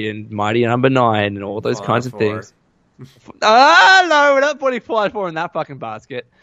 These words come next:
Speaker 2: No,
Speaker 1: But I
Speaker 2: but
Speaker 1: will
Speaker 2: we're gonna
Speaker 1: say
Speaker 2: put Fallout four in the basket of games that, and we were part of it, that were hyped, and just at the end of the day were, "Eh, that didn't do the trick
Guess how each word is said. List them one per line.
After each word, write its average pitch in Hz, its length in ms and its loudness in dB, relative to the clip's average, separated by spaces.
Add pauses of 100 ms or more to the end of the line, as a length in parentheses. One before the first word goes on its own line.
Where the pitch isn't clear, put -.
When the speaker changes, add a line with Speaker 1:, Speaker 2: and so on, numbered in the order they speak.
Speaker 2:
No, 180 140 -4
Speaker 1:
But 160 80 4
I 147 60 4
Speaker 2:
but 147 80 0
Speaker 1:
will 190 120 4
Speaker 2:
we're 214 120 -2
gonna 226 140 2
Speaker 1:
say - 40 -2
Speaker 2:
put 202 140 -4
Fallout 175 260 0
four 160 160 -4
in 151 60 -8
the 139 80 -8
basket 131 380 -8
of 120 80 -14
games 117 340 -12
that, 110 340 -8
and 127 140 -14
we 123 100 -10
were 131 140 -10
part 123 260 -10
of 98 60 -14
it, 98 160 -16
that 101 140 -14
were 98 120 -14
hyped, 104 420 -14
and 95 400 -18 (320)
just 117 320 -20 (200)
at 113 180 -16
the 113 140 -14
end 104 140 -14
of 95 60 -18
the 92 60 -20
day 92 400 -14
were, 92 400 -18
"Eh, 427 460 -18
that 220 240 -20
didn't 131 500 -20 (460)
do 135 160 -14
the 113 60 -16
trick - 480 -18